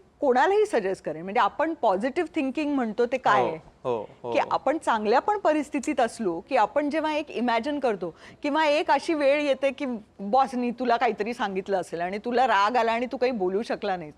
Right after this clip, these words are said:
Speaker 2: हम्म.
Speaker 1: तर तू अशी इमॅजिन करतोसच ना की
Speaker 2: <laughs>
Speaker 1: "अरे, मी हे बोलून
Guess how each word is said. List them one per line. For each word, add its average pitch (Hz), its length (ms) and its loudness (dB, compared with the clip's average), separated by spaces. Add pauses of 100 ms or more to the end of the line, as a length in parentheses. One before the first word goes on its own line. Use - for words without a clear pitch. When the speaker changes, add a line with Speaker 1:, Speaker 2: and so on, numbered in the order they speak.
(160)
Speaker 2:
हम्म. 151 140 -8
Speaker 1:
तर 269 60 0
तू 294 120 -2
अशी 311 320 4
इमॅजिन 254 400 0
करतोसच 262 680 0
ना 269 140 0
की 277 140 -2
Speaker 2:
<laughs> - 20 4
Speaker 1:
"अरे, 240 220 4
मी 254 280 0
हे 240 140 2
बोलून 202 520 2